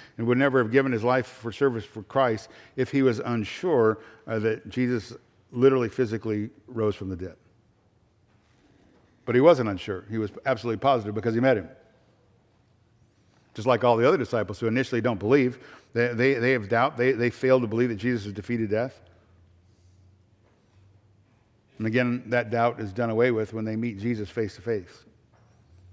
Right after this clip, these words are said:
And he dramatically changes their life. And every one of them boldly proclaims the resurrection of Jesus Christ from the dead, uh, all the way into their, to, up to their martyrdom, uh,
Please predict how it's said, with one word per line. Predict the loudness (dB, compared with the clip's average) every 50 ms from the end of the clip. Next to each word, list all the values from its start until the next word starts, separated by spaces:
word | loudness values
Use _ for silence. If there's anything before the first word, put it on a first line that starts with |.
| -20 -20 _ _ _ _ -20 -18 -12
And | -8 -2
he | 0 0 0
dramatically | 0 0 -2 0 0 0 -2 -2 -6
changes | -6 -4 -4 -4 -2 -4 -4 -4 -2
their | 0 0 0 0
life. | 0 -2 -4 -6 -10 -14 _ _ _ _ _ _ _ _ _ _ _ _ _ -20 -10
And | -4 -2
every | 0 0 2
one | 0 0 -2 -2 -4
of | -4
them | -4 -2
boldly | 0 0 0 0 -2
proclaims | -6 -8 -8 -6 -4 -4 -4 -4
the | -4 -6 -6 -6 -8 -16 -20 -20 -20 _ -6
resurrection | -4 -4 0 2 0 0 0 -2 -8
of | -6
Jesus | -6 -6 -6 -6
Christ | -4 -4 -4 -4 -4
from | -6 -10 -8
the | -6
dead, | -4 -2 -2 -2 -2 -6 -10 -20 -20 -20 _ _ -10
uh, | -8
all | -4 -2 0
the | 0 0
way | 0 0 0 -2 -4
into | -6 -4 -4 -4
their, | -2 -2 -4 -4 -6 -10 -14 -18 -14
to, | -10 -10 -8 -8 -8
up | -10 -6
to | -2 0
their | 0 0
martyrdom, | 2 0 0 0 0 0 -2 -4 -4
uh, | -6